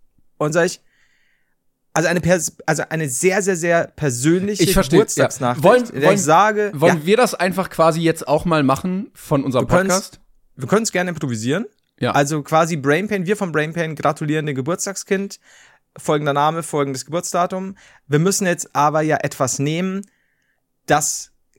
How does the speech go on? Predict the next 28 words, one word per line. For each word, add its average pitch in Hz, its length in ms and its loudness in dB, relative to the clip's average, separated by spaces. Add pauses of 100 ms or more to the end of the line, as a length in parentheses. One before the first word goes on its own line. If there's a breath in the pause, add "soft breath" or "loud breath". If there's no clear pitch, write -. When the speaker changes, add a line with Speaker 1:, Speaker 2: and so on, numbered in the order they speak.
Speaker 1:
quasi 156 440 0
Copy-Paste 147 680 -4
für - 80 -4
jeden 139 360 -2
Anwendbar 147 380 2
Speaker 2:
Genau, 147 100 4
Speaker 1:
ist, - 180 -4
Speaker 2:
genau. - 140 -4
Speaker 1:
anwendbar 160 280 0
ist, 170 120 -4
damit 143 200 -2
wir 143 80 2
ja 147 300 -2
keine - 260 -6
Arbeit 104 300 -4
haben. 95 300 -12
Speaker 2:
Genau, 147 240 4
also 160 300 4
wenn 185 160 4
ihr, 202 360 4 (380)
äh, 151 120 -4 (440)
irgendwelche 175 480 2
Geburtstagsgrüße 147 720 0
jetzt 127 120 -2
verschicken 160 360 -4
wollt 160 240 2
von 139 240 0
uns, 220 420 -2